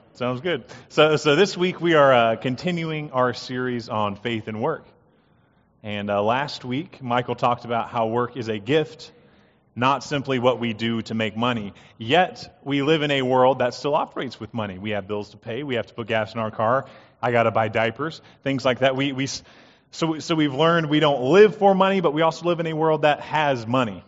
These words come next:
And so today we're asking the question, okay, with this new view of work, how then do we think about money? So, Gabe read for us Matthew six nineteen through twenty-four for, and, and so, so to start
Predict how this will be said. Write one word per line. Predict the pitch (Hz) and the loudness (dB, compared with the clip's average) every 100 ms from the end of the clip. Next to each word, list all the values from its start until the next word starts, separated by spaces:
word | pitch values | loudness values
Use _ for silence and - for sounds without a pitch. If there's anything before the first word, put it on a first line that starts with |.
| _ _ _ | _ _ _
And | 135 127 | -8 -4
so | 143 120 | -2 -2
today | 147 143 175 165 | 0 2 4 4
we're | 139 139 | 6 6
asking | 135 135 - 135 123 | 6 0 -6 -4 -2
the | 123 | -4
question, | - 147 - - 117 107 107 - _ - | 2 2 2 -4 -6 -6 -8 -14 _ -6
okay, | 131 139 113 | -4 -2 -2
with | 107 120 117 | 0 -2 -4
this | 123 117 - | -6 -6 -6
new | 110 110 101 | -4 -4 -4
view | 107 104 | -6 -6
of | 92 92 95 | -6 -8 -4
work, | 123 175 151 - - _ _ _ _ _ _ _ _ _ - | 2 2 0 -8 -20 _ _ _ _ _ _ _ _ _ -6
how | 120 113 | -2 -2
then | 107 104 | -4 -6
do | 104 101 | -6 -8
we | 95 | -8
think | 101 95 | -10 -10
about | 90 92 | -8 -8
money? | 95 92 82 _ _ _ _ _ _ _ _ _ _ _ - | -8 -12 -14 _ _ _ _ _ _ _ _ _ _ _ -6
So, | - 120 - _ - _ _ _ _ | -2 -2 -6 _ -20 _ _ _ _
Gabe | 110 143 175 143 | -4 0 0 -2
read | 131 139 165 143 | 0 4 4 2
for | - 123 110 | 0 2 4
us | 120 123 | 0 -2
Matthew | 127 135 - 139 | -2 -2 -2 -8
six | - 143 143 - | -4 -4 -4 -4
nineteen | 131 127 120 123 117 | -4 -4 -4 -4 -4
through | 120 110 | -6 -8
twenty-four | - 117 110 - 127 113 | -4 -4 -4 -2 -2 -2
for, | - - - | -6 -16 -10
and, | 135 131 | -6 -4
and | 135 123 | -4 -2
so, | 139 131 | -2 -2
so | 117 143 | -2 -2
to | 117 | -4
start | - - 180 123 | -4 4 4 4